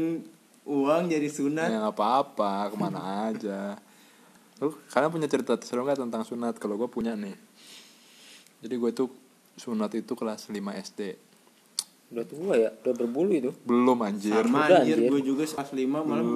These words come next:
Speaker 2: Belum.
Speaker 1: naik ke kelas enam.
Speaker 2: Gue berbulu tuh S M P.
Speaker 3: Lu sunat dulu apa mimpi basah dulu?
Speaker 2: Wah, namanya mimpi basah nggak inget gua. Nah, balik lagi ke topik ya.
Speaker 1: Kalau mimpi basah sebelum sunat gimana?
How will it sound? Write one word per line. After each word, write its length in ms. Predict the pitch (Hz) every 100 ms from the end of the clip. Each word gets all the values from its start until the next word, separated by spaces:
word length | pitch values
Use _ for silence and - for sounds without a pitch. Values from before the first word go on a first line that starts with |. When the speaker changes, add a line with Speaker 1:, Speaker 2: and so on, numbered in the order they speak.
| 123
Speaker 2:
Belum. 100 | 127
Speaker 1:
naik 100 | 131
ke 100 | 127 123
kelas 180 | 117 120
enam. 120 | 160 120
Speaker 2:
Gue 100 | 123
berbulu 300 | 127 120 120
tuh 140 | 120
S 120 | 139 131
M 300 | 120 120 120
P. 100 | - 143 139
Speaker 3:
Lu 140 | 151
sunat 260 | 196 196 170
dulu 160 | 156 180
apa 140 | 185
mimpi 220 | 180 175
basah 200 | 170 170
dulu? 200 | 170 139 - - _ _ -
Speaker 2:
Wah, 260 | - 120 - -
namanya 240 | 98 90 92
mimpi 160 | 92
basah 220 | 92 90 117
nggak 140 | 98
inget 160 | 92 113
gua. 220 | 120 123 117 - _ _ _
Nah, 120 | - 113
balik 220 | 98 101
lagi 100 | 113
ke 80 | 120
topik 260 | 113 123
ya. 200 | 110 101 - -
Speaker 1:
Kalau 240 | 151 139
mimpi 240 | 139 135 143
basah 260 | 135 135
sebelum 360 | 139 151 139 143
sunat 340 | 143 120 160
gimana? 480 | 226 143 101 107 117